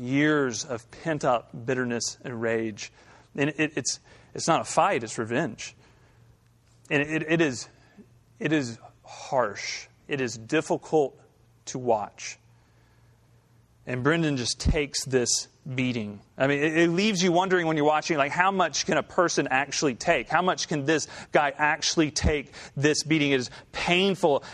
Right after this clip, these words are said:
And for three rounds, he's just getting pummeled by Tommy. He's just getting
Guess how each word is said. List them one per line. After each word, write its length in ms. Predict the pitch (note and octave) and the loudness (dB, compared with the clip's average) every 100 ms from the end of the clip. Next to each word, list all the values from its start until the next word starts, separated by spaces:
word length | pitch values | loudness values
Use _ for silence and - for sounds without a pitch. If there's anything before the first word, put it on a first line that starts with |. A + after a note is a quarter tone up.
| - | -2
And 120 | D3 | 2
for 140 | E3+ | 2
three 300 | C#3+ F#3+ G#3 | 2 2 2
rounds, 260 | F#3 E3+ - | 4 2 0
he's 160 | F#3 | 0
just 160 | E3+ D#3+ | 0 2
getting 220 | F3 D3 - - - | 2 0 -6 -18 -12
pummeled 560 | - - G#3 G3+ D#3+ | -6 2 2 4 2
by 160 | C3+ B2+ | 2 0
Tommy. 500 | - - D#3+ C#3 A#2+ | 0 2 2 2 -2
He's 100 | D#3 | -2
just 140 | E3+ | 0
getting 220 | D#3+ C#3 | 0 0